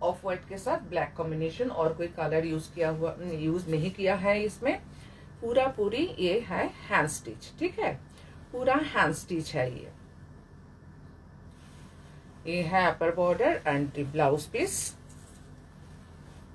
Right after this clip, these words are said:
पूरा साड़ी कर्व पाइपिंग किया हुआ है और ये है ब्लाउज पीस, ये है ब्लाउज पीस, ठीक है। इसका प्राइस है एट थाउजेंड फाइव हंड्रेड,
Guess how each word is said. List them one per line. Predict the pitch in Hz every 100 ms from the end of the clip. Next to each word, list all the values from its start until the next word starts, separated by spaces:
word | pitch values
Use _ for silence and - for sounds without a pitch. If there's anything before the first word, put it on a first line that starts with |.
| - - - -
पूरा | 196 190
साड़ी | 185 175 160
कर्व | 175 160 156 -
पाइपिंग | 160 160 180
किया | 180 190
हुआ | 196 226
है | 233 247 330
और | 254 135 127
ये | 147 156
है | 160 285
ब्लाउज | 165 - 117 -
पीस, | - - - - - - - - - - - - - - - - - - - - -
ये | 160 156
है | 165 294
ब्लाउज | 208 123 139 -
पीस, | - - - -
ठीक | 311 403
है। | 370 - - - - - - - - -
इसका | 151 -
प्राइस | 165 170 151 170
है | 254
एट | 311 160 -
थाउजेंड | 156 160 247 466 480 - - - - - - - - - - - - - - - - - - - - - - - - -
फाइव | 202 175 180
हंड्रेड, | 147 127 - -